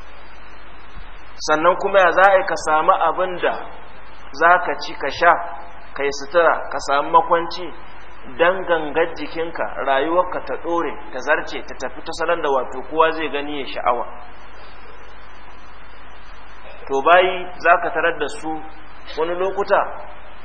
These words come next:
wani hankalinsa yana kan ɓangaren abincin zuciya da tunani da ƙwaƙwalwa, ya ba shi muhimmanci da kyau, har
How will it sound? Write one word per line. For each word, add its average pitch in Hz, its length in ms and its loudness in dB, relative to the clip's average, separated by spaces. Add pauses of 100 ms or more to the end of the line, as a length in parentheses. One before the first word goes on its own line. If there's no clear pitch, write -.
(420)
wani 175 260 6
hankalinsa 175 600 2
yana 156 260 2
kan 156 260 -2
ɓangaren 165 460 4 (1400)
abincin 165 500 0
zuciya 170 500 -2 (420)
da 131 140 2
tunani 127 400 2 (1120)
da 107 80 2
ƙwaƙwalwa, 147 500 4 (480)
ya 139 200 4
ba 160 180 8
shi 151 120 -4
muhimmanci 156 540 -2
da 131 100 -2
kyau, 151 240 2 (420)
har 165 140 4